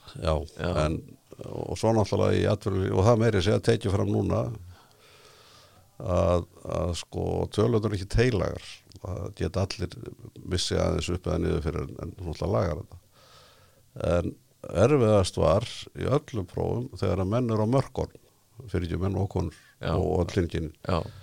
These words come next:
Speaker 1: að, hérna, þá hugsa maður stundum, "Ok, klúraði þessu annaðhvort almennilega eða gerði þetta vel." Og svo fann ég reglu sem virkaði fyrir mig og það var,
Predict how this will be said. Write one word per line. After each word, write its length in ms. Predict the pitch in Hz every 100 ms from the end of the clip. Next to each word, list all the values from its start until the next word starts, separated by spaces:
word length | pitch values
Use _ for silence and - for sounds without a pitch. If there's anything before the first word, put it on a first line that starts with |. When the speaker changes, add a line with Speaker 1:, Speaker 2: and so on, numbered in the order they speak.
| - - - - -
Speaker 1:
að, 340 | - 80 82
hérna, 540 | 80 80 78 87 85 85
þá 120 | 87 90
hugsa 320 | 90 113 104
maður 140 | 90 87
stundum, 280 | 87 85 - - -
"Ok, 240 | - - 67 65 - _ _ _ - _ -
klúraði 580 | - 101 113 123 113 101
þessu 140 | 90
annaðhvort 400 | 104 110 - 87
almennilega 640 | - 104 101 90 87 87 107
eða 240 | - 92
gerði 240 | 92 95
þetta 160 | 87 80
vel." 160 | - - _ _ - - - - -
Og 400 | 90 85 85 87 -
svo 220 | - 117 113
fann 260 | 123 120
ég 220 | 107 101 98 -
reglu 360 | 110 117 98 95
sem 160 | 98 -
virkaði 440 | - 92 - 90 82
fyrir 160 | 78
mig 140 | - - - _ _ -
og 140 | - 95
það 220 | 95 98
var, 200 | 92 87